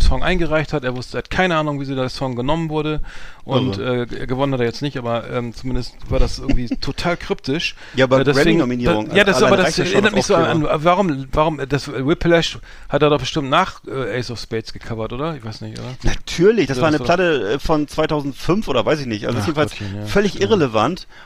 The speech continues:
Speaker 1: Aber
Speaker 2: Und war
Speaker 1: Whiplash ist ja,
Speaker 2: Spätwerk.
Speaker 1: aber Whiplash ist von Metallica, ist doch auch schon, ist doch
Speaker 2: Ja, aber, und
Speaker 1: uralt.
Speaker 2: ich glaube, so, ich glaube, soweit ich das weiß, ist es, glaube ich, sogar ein Cover, was sogar von, von,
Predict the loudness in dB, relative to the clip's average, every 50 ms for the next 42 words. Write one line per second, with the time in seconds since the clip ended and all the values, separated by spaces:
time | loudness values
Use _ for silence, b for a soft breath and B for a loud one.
0 | B B -2 2 4 6 6 6 6 4 4 2 2 0 2 2 2 4 4 4
1 | 4 4 2 0 0 0 -2 -2 -2 -2 -4 -4 -6 -10 -10 -10 -10 -10 -10 -8
2 | -8 -8 -8 -8 -8 -10 -10 -10 -10 -12 -16 -16 -16 -14 -14 -12 -12 -12 -14 -14
3 | -16 -16 -16 -16 -14 -14 -14 -14 -12 -10 -4 0 2 2 2 2 0 -2 -2 -2
4 | -2 -2 -2 0 0 0 0 0 -4 -4 -8 -6 -4 -4 -4 -4 -6 -10 -8 -4
5 | -2 -2 -2 -2 -4 -6 -4 -4 -4 -4 -6 -12 -14 -10 -6 -4 -4 -4 -4 -6
6 | -4 -4 -4 -4 -2 -2 -2 -2 0 -2 -2 -4 -6 -8 -12 -12 -8 -4 0 2
7 | 2 2 2 0 -4 -4 -6 -6 -8 -8 -8